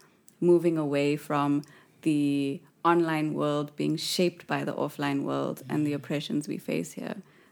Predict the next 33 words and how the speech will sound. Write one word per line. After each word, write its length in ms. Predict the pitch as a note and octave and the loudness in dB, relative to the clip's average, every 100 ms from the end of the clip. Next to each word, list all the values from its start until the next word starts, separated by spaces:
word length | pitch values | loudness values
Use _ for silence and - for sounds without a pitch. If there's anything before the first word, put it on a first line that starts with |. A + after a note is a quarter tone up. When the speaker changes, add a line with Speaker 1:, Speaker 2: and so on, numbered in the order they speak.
| _ | _
Speaker 1:
So 300 | - D#3+ D#3 | -4 -2 0
I 80 | - | -2
think 220 | D#3 E3 | -2 -2
it 100 | D#3+ | -2
speaks 360 | D#3+ - D3 - | -6 -8 -8 -6
very 180 | D3 D3 | -6 -6
clearly 400 | D3 D#3 D#3 D3+ | -8 -8 -6 -6
also 380 | D3 D3+ - D#3 | -6 -8 -8 -10
to 440 | - D#3+ D3+ D#3+ - _ _ _ - | -10 -8 -6 -6 -12 _ _ _ -4
your 100 | D#3+ | -4
point 500 | - F3+ F#3+ D#3 D#3+ | -2 0 2 0 -4
of 320 | D#3 D3+ D3 - _ _ _ | -4 -4 -4 -10 _ _ _
just 300 | - D#3+ D#3 | -4 -2 0
an 80 | D#3 | -2
internet 540 | D3+ D#3 D3+ D#3 D3 D3+ | 0 -2 -4 -4 -6 -6
with 120 | C#3+ | -4
more 200 | D3 C#3+ | -4 -6
queer 240 | - D#3 | -8 -12
content 720 | C#3 D#3 E3+ D#3+ C#3+ C3+ C#3+ - | -8 -8 -8 -6 -6 -6 -8 -8
and 380 | D3 C#3 D#3+ - _ | -6 -6 -6 -10 _
queer 180 | - D#3 | -8 -8
people 360 | D3 C#3+ C#3+ D3 | -6 -6 -4 -6
feeling 340 | - D3 C#3+ | -2 -2 -2
safe 640 | C#3 - D#3+ D#3 C#3 C#3+ - | -2 -2 0 2 0 -6 -8
and 260 | D3+ D3 C#3 - - _ | -2 0 0 -6 -20 _
joyful 440 | - B3 B3+ G#3 F#3+ | 2 4 4 2 0
to 140 | - | 0
express 360 | G3 - F#3+ G#3+ | 0 2 0 0
whatever 300 | F#3 F#3+ F#3+ | 0 0 2
they 100 | F#3+ | 2
want 240 | F#3 A#3 C4 | 2 0 -2
to 120 | F#3 | -6
online. 340 | D#3 - - | -6 -6 -8